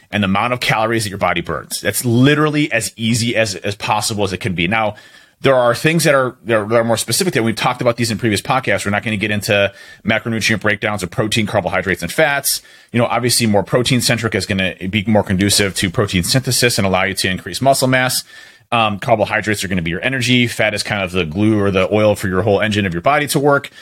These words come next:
So there are a lot of things that, that make your body work a certain way. But at the end of the day,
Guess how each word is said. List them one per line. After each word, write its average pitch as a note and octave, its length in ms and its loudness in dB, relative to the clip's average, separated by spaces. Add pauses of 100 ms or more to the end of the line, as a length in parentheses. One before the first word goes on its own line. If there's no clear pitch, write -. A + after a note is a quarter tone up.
(160)
So - 160 0
there F3+ 140 6
are D#3 280 2 (120)
a A2+ 100 0
lot C#3+ 240 2
of E3 100 -4
things D3 260 0
that, B2 220 2
that A2+ 220 0
make A#2 220 -2
your G#2 100 0
body G2 340 0
work F#2+ 280 -2
a F#2+ 40 -2
certain E2+ 320 -2
way. G#2 220 0
But G2 240 -2
at A2 140 -2
the A2 120 0
end B2+ 120 0
of C3 40 -4
the B2 120 2
day, G#2 360 0